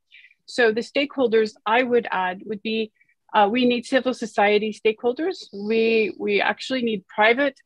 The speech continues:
and public sector stakeholders. Within the public sector or government stakeholders, it is absolutely essential that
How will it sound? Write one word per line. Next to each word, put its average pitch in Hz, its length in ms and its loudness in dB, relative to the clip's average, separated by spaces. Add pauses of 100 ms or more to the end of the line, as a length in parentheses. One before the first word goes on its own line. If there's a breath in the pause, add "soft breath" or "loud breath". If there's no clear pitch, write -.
(100)
and 262 260 2
public 277 360 -6
sector 240 580 -2
stakeholders. 247 680 -6 (600)
Within 269 640 0
the 247 220 -2
public 240 460 0
sector 240 360 -2
or 208 120 0
government 233 600 -2
stakeholders, 247 680 -6
it 208 120 -6
is 220 160 -4 (140)
absolutely 233 720 2
essential 220 760 2 (480 soft breath)
that 220 220 2